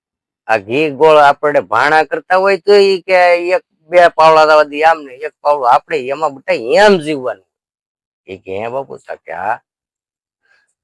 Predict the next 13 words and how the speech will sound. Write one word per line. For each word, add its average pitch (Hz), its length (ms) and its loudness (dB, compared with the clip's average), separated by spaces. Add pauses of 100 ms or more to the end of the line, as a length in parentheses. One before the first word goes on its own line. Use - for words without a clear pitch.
(100)
દીકરીએ 117 480 -4
તો 101 180 -8
રાખ્યું 127 500 -4
મગજમાં, 143 520 -6 (460)
પાછી 131 300 -4
ગઈ 139 160 -10
હાહરાને 143 500 0
ઘેરે 120 360 -6 (760)
ને 95 220 -16 (760)
દેરાણી 123 440 2
જેઠાણી 123 420 -4 (420)
કર્યું, 175 340 -14 (380)
ભાઈ. 107 200 -8